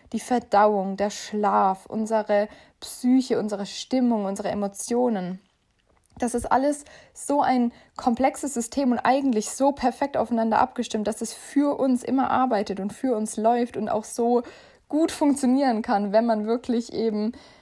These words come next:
alles reinsteckt, was der Körper eigentlich braucht. Eben genug Schlaf, genug Trinken, genug Essen, genug Ruhe. Und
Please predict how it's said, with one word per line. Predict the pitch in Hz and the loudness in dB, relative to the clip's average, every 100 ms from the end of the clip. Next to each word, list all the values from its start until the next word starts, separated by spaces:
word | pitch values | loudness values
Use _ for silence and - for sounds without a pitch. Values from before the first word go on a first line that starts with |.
| - | -12
alles | - 240 233 - | 0 0 0 2
reinsteckt, | 226 254 - 220 214 | 2 2 -2 0 0
was | 220 | 0
der | 233 | -2
Körper | 240 233 233 | 2 2 4
eigentlich | - 220 214 - | 0 0 -4 -6
braucht. | - 220 269 262 - - | -2 2 4 2 -6 -14
Eben | - 226 214 | -4 -2 0
genug | 214 220 208 - | 0 0 -2 -6
Schlaf, | - 202 196 196 | 0 4 4 2
genug | 208 202 208 | -4 -6 -6
Trinken, | - 220 220 196 202 | -8 -4 -4 -4 -6
genug | 202 202 202 - | -4 -4 -4 -4
Essen, | 214 - 196 190 196 _ - | -6 -6 -8 -8 -10 _ -6
genug | 208 208 202 - - | -2 -2 -2 -6 -2
Ruhe. | 247 214 196 202 _ _ _ _ _ _ _ _ _ _ _ - _ _ | 2 2 0 -4 _ _ _ _ _ _ _ _ _ _ _ -20 _ _
Und | - 233 226 226 214 - | 0 4 4 2 -2 -12